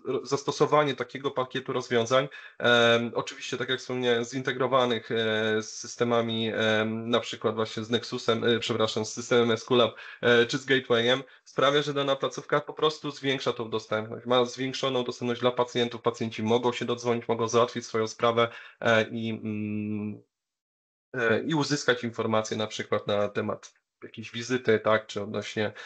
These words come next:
e, czy mogą zamówić receptę, czy zrealizować każdy inny proces, który, e, z którym, e, kontaktują się z placówką. Em, i jeszcze odnośnie tej integracji, to może poprosiłbym jeszcze o kolejny slajd. E, chciałem tylko dopowiedzieć już tak na koniec, że,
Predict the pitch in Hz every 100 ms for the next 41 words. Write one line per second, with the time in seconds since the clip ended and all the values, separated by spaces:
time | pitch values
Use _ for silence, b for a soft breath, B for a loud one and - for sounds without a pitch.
0 | B - 107 107 113 113 107 107 110 107
1 | 107 - 110 - 110 117 104 B - 135
2 | 139 131 127 - 135 135 127 120 113 113
3 | 113 110 110 - 107 107 104 B - 110
4 | 104 107 - 110 107 113 107 - - -
5 | - - - - - 127 - 117 110 -
6 | - - 107 - - - - B B B
7 | - 117 113 113 113 - _ _ _ 151
8 | 151 - _ _ _ _ _ - 170 -
9 | 185 147 175 190 156 156 131 135 135 143
10 | 120 - 131 139 135 131 131 127 127 151
11 | - 135 131 123 - 127 113 131 131 127
12 | 117 - 143 147 B B B - 120 120
13 | 117 117 117 113 160 156 151 143 143 156
14 | 147 143 139 127 - 131 120 120 131 131
15 | 127 - 123 120